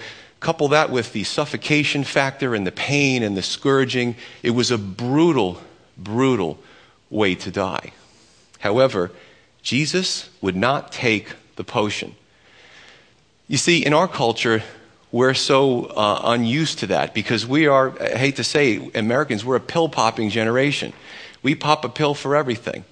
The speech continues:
Uh, any little bit of pain or sorrow or problems in our lives, we're popping pills. You know, we wanna go to the doctor and get a prescription. However, 'cause th-, we're a mind-numbing society. We don't wanna feel things.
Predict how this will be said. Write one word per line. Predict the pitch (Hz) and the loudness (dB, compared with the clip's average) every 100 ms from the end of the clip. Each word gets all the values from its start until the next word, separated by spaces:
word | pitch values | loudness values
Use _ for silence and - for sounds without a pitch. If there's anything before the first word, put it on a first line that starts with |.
| - - - | -20 -20 -8
Uh, | - 95 | 0 0
any | - 143 165 | 2 2 2
little | 151 160 | 0 0
bit | 147 156 | 0 0
of | 120 | -2
pain | - 135 143 151 | -4 -2 0 2
or | 127 110 | 2 0
sorrow | - 143 147 151 143 | 2 4 4 6 4
or | 120 | 2
problems | 113 143 147 147 131 | 2 2 2 2 -2
in | 147 | 0
our | 147 123 | 2 4
lives, | 147 151 113 | 4 2 2
we're | 139 | -2
popping | 147 143 131 123 | -2 0 0 -2
pills. | 113 170 165 - | -2 0 0 -2
You | 123 | 0
know, | 120 | 2
we | 135 | 2
wanna | 147 135 | 2 2
go | 131 127 | 4 2
to | |
the | 117 | 2
doctor | 135 139 135 | 2 2 0
and | 120 | -2
get | 117 | 0
a | 110 | 0
prescription. | - - - 175 - - - _ - - - - | -2 -6 -4 -4 -4 -8 -12 _ -20 -20 -18 -2
However, | 151 143 165 139 | 2 4 4 2
'cause | 143 127 | -2 -2
th-, | 147 | 0
we're | 135 147 139 | 2 4 4
a | 117 | 2
mind-numbing | 117 127 151 160 135 120 120 110 | 2 4 2 2 0 0 0 -2
society. | - 120 147 170 143 - - - | -4 -4 -2 -2 -2 -4 -10 -6
We | 113 | 0
don't | 127 151 | 2 2
wanna | 131 123 | 0 0
feel | - - 175 165 85 | -4 -6 -2 -2 -2
things. | - 87 78 - - | -4 -6 -6 -10 -12